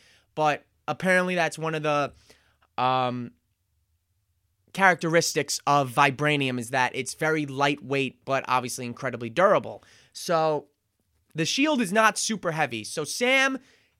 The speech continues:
tossing the shield as hard as he is against these targets and then catching it again is not, like, completely, it, it's not, like, unusual, you know,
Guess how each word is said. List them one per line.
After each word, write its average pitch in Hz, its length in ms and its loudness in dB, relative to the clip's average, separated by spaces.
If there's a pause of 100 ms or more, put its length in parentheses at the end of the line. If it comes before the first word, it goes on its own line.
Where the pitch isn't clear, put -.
(160)
tossing 233 480 2
the 214 80 -2
shield 202 400 2
as 160 140 2
hard 175 260 2
as 170 100 -2
he 175 180 -2
is 175 220 -2
against 156 420 -2
these 151 280 -4
targets 196 500 2
and 156 160 -6
then 143 140 -6
catching 240 420 0
it 190 80 -2
again 165 400 -2 (640)
is 196 340 4
not, 190 540 2 (180)
like, 156 300 -2
completely, 175 1200 -2 (540)
it, 139 160 -2
it's 180 260 -2
not, 214 240 4
like, 175 300 0 (220)
unusual, 147 760 0
you 123 120 -2
know, 135 280 2